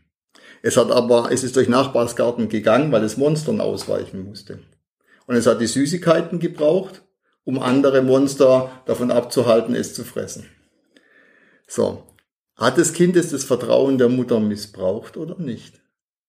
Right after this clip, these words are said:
Und genau das zu entscheiden ist, ist eben die Kunst. Die Kunst, we-, we-, fühlt die Mutter, dass das Kind es jetzt, äh, quasi als Ausrede benutzt,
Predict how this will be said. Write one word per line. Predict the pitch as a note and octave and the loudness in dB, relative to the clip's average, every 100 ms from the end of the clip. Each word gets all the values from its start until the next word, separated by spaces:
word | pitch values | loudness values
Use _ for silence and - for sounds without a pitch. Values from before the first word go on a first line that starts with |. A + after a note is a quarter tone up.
| _ _ _ _ _ _ | _ _ _ _ _ _
Und | B2 | -4
genau | A#2 A2+ A2+ | 0 2 4
das | C3 D#3 - | 4 2 2
zu | G3 | 2
entscheiden | F3+ F3+ D#3+ E3 F3 C#3 | 2 2 2 4 2 -2
ist, | B2 | -8
ist | - D3 D3 | -8 -8 -4
eben | D3+ D3+ D#3 | -2 -2 -2
die | D#3+ | -2
Kunst. | - A3+ G3 - - - - | 2 2 2 0 -10 -16 -14
Die | A2 | -6
Kunst, | C#3 E3 A3 - - _ _ _ _ _ | 0 2 2 -2 -16 _ _ _ _ _
we-, | B2+ C3+ D#3 C#3 | 0 2 2 2
we-, | D3 - - - | 0 -2 -8 -20
fühlt | - - D#3 G#3+ A#3 E3 | -18 -6 -2 -2 -2 -4
die | |
Mutter, | C#3+ E3+ F3 G3+ G3+ - - _ _ _ _ _ | -2 0 2 2 2 -2 -14 _ _ _ _ _
dass | - C3+ | 0 2
das | C3+ - | 0 -2
Kind | - C#3 B2+ | 0 2 2
es | A#2 | 2
jetzt, | A#2+ - - B2 | 2 0 -2 2
äh, | A2+ A2+ | 4 4
quasi | G#2+ A2 A2 G#2+ A2 A2 A2 G#2+ - | 0 2 2 2 -2 -2 -4 -6 -4
als | A2+ - | -4 -2
Ausrede | - C3 C3+ E3+ F3 F3+ | 0 0 2 2 2 2
benutzt, | F3+ F3+ A3+ B3 - - | 0 2 0 -2 -12 -20